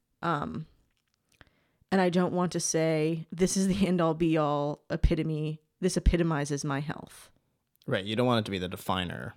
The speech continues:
Speaker 1: Right.
Speaker 2: 'Cause then in some way that's giving the, the device, like, too much power over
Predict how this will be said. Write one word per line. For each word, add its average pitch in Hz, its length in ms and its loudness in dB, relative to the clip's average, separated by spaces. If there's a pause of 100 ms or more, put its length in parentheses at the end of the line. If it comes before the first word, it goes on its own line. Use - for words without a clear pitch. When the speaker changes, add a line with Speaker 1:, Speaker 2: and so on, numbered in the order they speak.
(120)
Speaker 1:
Right. - 380 -10 (260)
Speaker 2:
'Cause - 100 -10
then 147 140 4
in 135 120 4
some 160 120 2
way 120 120 4
that's 98 180 -4
giving 101 280 -4
the, 90 100 -6
the - 140 -10
device, 95 400 -4
like, 90 220 -10 (760)
too - 120 -2
much 98 200 -2
power 92 360 2
over 85 460 -8